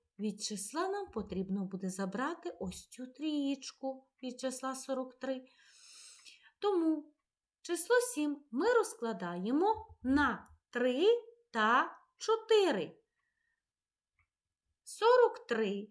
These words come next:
відняти три буде, так, сорок.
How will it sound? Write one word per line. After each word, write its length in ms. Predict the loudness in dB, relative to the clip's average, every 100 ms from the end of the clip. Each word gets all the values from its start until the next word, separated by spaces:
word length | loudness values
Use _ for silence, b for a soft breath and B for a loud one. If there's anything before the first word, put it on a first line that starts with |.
| _ -6
відняти 640 | -4 0 2 2 0 -4
три 580 | -6 -4 -2 -2 -4 -6
буде, 600 | -8 -2 0 0 2 2 0 -4 -16 _ -20 _ _ _ _ _ _ _ _ 2
так, 260 | 4 4 2 -16 -16
сорок. 580 | -4 2 2 2 -2